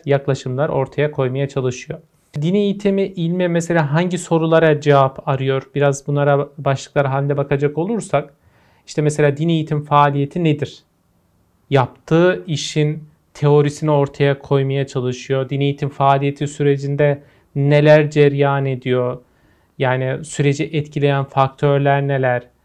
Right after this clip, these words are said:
Süreci engelleyen mesela sorunlar varsa bunlar neler? Bunları ortaya koymaya çalışıyor. Hangi faktörlerin etkisi altında gerçekleşiyor?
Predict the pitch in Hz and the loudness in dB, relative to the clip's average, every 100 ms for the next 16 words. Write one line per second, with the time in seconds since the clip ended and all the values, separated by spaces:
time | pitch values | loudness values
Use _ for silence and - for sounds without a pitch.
0 | _ _ _ _ - 143 139 151 156 175 | _ _ _ _ -2 0 0 -2 -6 -6
1 | 170 143 143 143 143 143 143 143 139 196 | -4 -2 2 2 2 2 2 0 -4 -8
2 | 151 139 143 139 135 135 147 - 143 143 | -4 -4 -2 0 0 0 -4 -2 0 2
3 | 139 139 139 139 135 135 - 139 135 139 | 2 0 0 0 0 -2 -2 0 0 -4
4 | _ 143 139 143 143 135 131 135 139 139 | _ -2 2 2 2 0 0 0 0 0
5 | 135 135 139 139 139 135 135 135 - 127 | 0 0 -2 0 -2 -2 -2 -4 -6 -8
6 | 127 - 131 123 143 147 147 143 139 147 | -6 -2 -2 -2 -2 -2 0 -2 2 0
7 | 147 147 143 143 - 147 139 139 147 143 | 2 2 0 -4 -2 2 2 2 -2 0
8 | 139 139 143 135 139 131 - 135 | 2 0 -2 -4 -4 -4 0 0